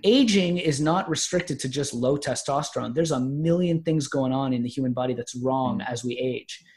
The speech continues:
Speaker 2: Hmm.
Speaker 1: So you can't just give a hormone and, and expect that, oh, horm-, you know, I should be taking testosterone. No, uh, we should be trying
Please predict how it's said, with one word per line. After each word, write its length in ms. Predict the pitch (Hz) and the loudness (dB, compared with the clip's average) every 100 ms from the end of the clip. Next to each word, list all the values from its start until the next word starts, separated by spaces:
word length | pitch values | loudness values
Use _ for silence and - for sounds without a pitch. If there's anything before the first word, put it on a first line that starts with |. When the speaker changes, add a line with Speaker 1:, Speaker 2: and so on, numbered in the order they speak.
| - | -2
Speaker 2:
Hmm. 60 | |
Speaker 1:
So 80 | 107 | 0
you 120 | 151 147 | 0 0
can't 280 | 180 185 196 | -2 0 0
just 180 | 190 | -2
give 100 | 170 | 0
a 60 | 151 | 0
hormone 440 | 127 160 160 139 131 | 2 2 2 2 0
and, 160 | 127 139 | -2 -4
and 120 | 131 | -6
expect 340 | - - 131 | -4 -4 -2
that, 100 | 139 139 | -2 0
oh, 140 | 131 | 0
horm-, 220 | 147 220 - | 0 -2 0
you 100 | 156 | 2
know, 100 | 127 | 2
I 100 | 135 | 0
should 160 | - | -2
be 60 | 165 | -4
taking 280 | 170 180 180 | -4 -2 -2
testosterone. 580 | 170 196 214 - 123 139 | -2 0 0 0 -2 2
No, 440 | 220 170 196 226 - _ _ _ _ _ - | 4 6 6 4 -4 _ _ _ _ _ 0
uh, 340 | 156 156 156 165 | 4 6 6 4
we 80 | |
should 180 | 185 202 | 2 0
be 80 | 185 | 0
trying 200 | - | 0